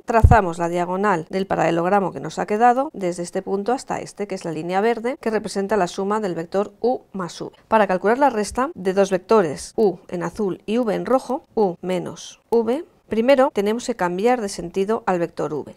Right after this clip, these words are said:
Cuando hay un menos delante de un vector, como ahora vamos a ver enseguida en la siguiente operación, eso significa cambiar el sentido del vector. Entonces, si el vector V iba desde este punto a este punto, al restar le cambiamos el sentido a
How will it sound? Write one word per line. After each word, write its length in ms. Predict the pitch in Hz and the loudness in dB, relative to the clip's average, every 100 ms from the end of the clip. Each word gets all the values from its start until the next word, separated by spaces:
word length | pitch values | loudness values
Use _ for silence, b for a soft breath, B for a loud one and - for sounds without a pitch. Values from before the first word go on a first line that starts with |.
| - | -8
Cuando 260 | 185 175 | -4 0
hay 140 | 185 233 | 0 0
un 220 | 214 202 | -2 -4
menos 380 | 214 233 185 165 | -2 -2 -2 -6
delante 320 | 160 160 151 | -6 -6 -6
de 80 | 170 | -6
un 80 | 196 | -4
vector, 380 | 202 247 233 | -2 0 0
como 180 | 226 170 | -2 -4
ahora 140 | 151 160 | 0 2
vamos 260 | 180 185 | 0 -2
a 80 | 190 | -4
ver 140 | 185 | -2
enseguida 480 | 185 185 190 208 202 | -4 -4 -4 -4 -2
en 60 | 165 | -4
la 100 | 160 | -4
siguiente 260 | 180 180 | -6 -6
operación, 540 | 180 208 226 247 247 247 | -4 -2 -2 -2 -4 -4
eso 240 | - 226 262 | -2 -2 0
significa 520 | 220 185 208 226 226 | -2 -4 -2 -2 2
cambiar 400 | 190 180 202 208 | 0 2 2 2
el 100 | 190 | -2
sentido 440 | 165 160 - - | -6 -8 -8 -6
del 120 | - | -6
vector. 320 | - - - - _ | -8 -12 -14 -18 _
Entonces, 240 | - 170 | -12 -10
si 100 | - | -4
el 80 | 185 | -2
vector 340 | 175 165 202 208 | -2 -2 -2 0
V 320 | 214 160 - | 0 -2 -4
iba 300 | 202 185 143 - | -4 -4 -6 -6
desde 400 | 190 185 190 190 | -4 -4 -2 -4
este 220 | - 196 | -4 -6
punto 440 | 220 208 196 - - | -2 -4 -4 -10 -10
a 140 | 147 | -10
este 200 | 180 - | -8 -8
punto, 500 | 226 240 226 247 339 - | -4 -4 -4 -6 -6 -4
al 140 | 220 | -2
restar 380 | 269 - 214 247 | -2 -2 0 0
le 140 | 220 | -2
cambiamos 580 | 214 180 185 196 185 170 | -4 -4 0 0 0 -4
el 80 | 175 | -10
sentido 560 | 165 160 170 175 202 _ - | -12 -10 -8 -6 -8 _ -6
a 280 | 185 190 | -2 -2